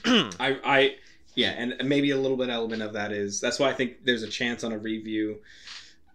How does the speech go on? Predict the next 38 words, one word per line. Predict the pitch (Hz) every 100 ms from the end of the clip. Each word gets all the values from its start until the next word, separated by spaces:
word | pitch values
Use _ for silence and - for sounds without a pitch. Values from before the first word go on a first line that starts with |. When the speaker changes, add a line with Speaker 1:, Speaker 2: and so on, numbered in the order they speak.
| -
Speaker 2:
it'll | 113 104
go | 110
to | 107 104
an |
eight. | 143 202 - - - -
Speaker 1:
Mm. | 107 101
Speaker 2:
Um, | 117 120 113 110 107 104 101 - 131
but, | 123 107 104 - - - - -
uh, | 110 107
because | 107 120 117
I | 110
think | 123 113
some | - 113
of | 110
the | 107
nine, | 104 107 107 104 101 104 -
I, | 107
I, | 107 104
I, | 101 92 117
I, | 107 101 143
well, | 120 95 - -
I'm | 127 127 -
cognizant | 180 170 151 127 131
that | 107 110
some | - 120
of |
that | 113 107
nine | 107 107 104 101
could | 113 101
be, | 98 98 92 95 - - - -
I | 104
was | 101 101
so | - 113 104 101 92
impressed | - - 113 95 - -
with | 90 -
the |
Speaker 1:
Mm-hmm. | 90
Speaker 2:
film | 82 71 73